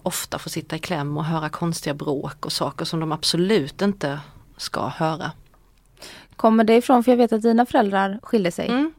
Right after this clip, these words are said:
Speaker 1: de skilde sig jättedåligt.
Speaker 2: Ja, de gjorde
Speaker 1: <laughs> Det
Speaker 2: det.
Speaker 1: kan vara tidernas sämsta skilsmässa. De gick in i varsin liksom, men de var också artister, så därför har det varit väldigt viktigt för, eh, även Dregens föräldrar skilde sig. Så det har, jag tror vi har varit väldigt noga med det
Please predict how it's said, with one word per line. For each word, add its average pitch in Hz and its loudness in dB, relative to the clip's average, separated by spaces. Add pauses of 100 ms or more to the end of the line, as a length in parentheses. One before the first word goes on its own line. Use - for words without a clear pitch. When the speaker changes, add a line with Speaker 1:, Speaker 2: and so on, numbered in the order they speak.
Speaker 1:
de 277 -2
skilde 247 -2
sig 202 -2
jättedåligt. 185 -2 (260)
Speaker 2:
Ja, 277 6
de 294 8
gjorde 302 6
Speaker 1:
<laughs> - -
Det 294 6
Speaker 2:
det. 208 8
Speaker 1:
kan 320 6
vara 294 4
tidernas 269 2 (300)
sämsta 226 2 (460)
skilsmässa. 208 -4
De 202 -2
gick 208 -6
in 220 0
i 202 0
varsin 185 -2
liksom, 170 -6
men 196 -4
de 233 0
var 247 -4
också - -6
artister, - -8
så 196 -8
därför 196 -2
har 202 0
det 208 0
varit 202 -6 (140)
väldigt 202 -2
viktigt 190 -4
för, 156 -8
eh, 151 -6 (880)
även 214 2
Dregens 185 2
föräldrar 214 0
skilde 180 -4
sig. 151 -6
Så 202 -6
det 196 -2
har, 190 0
jag 180 -4
tror 208 -8
vi 196 -2
har 202 -2
varit 208 -12
väldigt 214 -2
noga 190 0
med 202 -2
det 165 -2